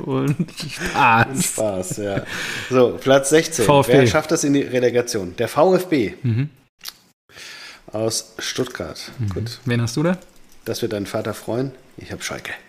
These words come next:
Speaker 1: Ja, sehr gut.
Speaker 2: Schalke, das wird, das wird auch schon schwierig, glaub ich, für
Speaker 1: Mhm.
Speaker 2: die.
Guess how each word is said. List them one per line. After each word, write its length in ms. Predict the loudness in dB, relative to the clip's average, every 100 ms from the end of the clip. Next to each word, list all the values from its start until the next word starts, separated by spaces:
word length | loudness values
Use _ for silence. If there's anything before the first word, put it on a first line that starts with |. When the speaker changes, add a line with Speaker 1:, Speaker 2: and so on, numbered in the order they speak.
| _ -12 -2
Speaker 1:
Ja, 160 | -2 -2 -12 -20 -20 -20 -20 -12
sehr 140 | -4 -2
gut. 120 | -4 -8 -18 -20 -20 -20 -20 -20 -20 -12
Speaker 2:
Schalke, 400 | -6 0 0 0
das 260 | -2 -2
wird, 340 | -2 -4 -6 -12 _ -8
das 220 | -6 -6
wird 140 | -6
auch 140 | -6 -6
schon 200 | -4 -4
schwierig, 420 | -6 -6 -8 -10
glaub 280 | -14 -12 -4
ich, 60 | -2
für 100 | 0
Speaker 1:
Mhm. 40 |
Speaker 2:
die. 140 | -2